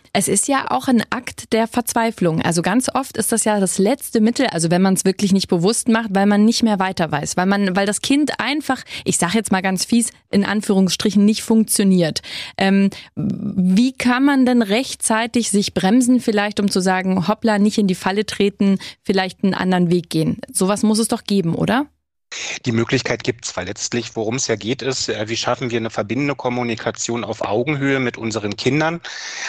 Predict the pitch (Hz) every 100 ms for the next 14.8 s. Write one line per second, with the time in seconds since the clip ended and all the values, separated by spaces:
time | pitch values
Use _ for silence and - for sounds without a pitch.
0 | - 107 110 110 113 110 110 - - 120
1 | 113 - - 113 107 110 107 98 98 98
2 | 117 127 107 107 104 - 113 123 120 110
3 | 113 - 120 98 95 95 95 110 101 104
4 | 104 104 110 - 117 117 104 98 120 -
5 | 151 139 120 104 101 101 - 113 113 -
6 | - - - 113 110 104 104 107 104 113
7 | 113 110 90 101 104 - - - - 139
8 | 110 - - - - 90 85 - - -
9 | - - - 107 104 113 - 107 110 -
10 | - 117 113 113 110 - - 123 - 104
11 | - 131 - 110 127 117 113 135 110 98
12 | 127 139 - 104 117 - 113 113 117 117
13 | - 107 101 113 117 110 110 - 107 101
14 | 101 95 113 98 104 - 120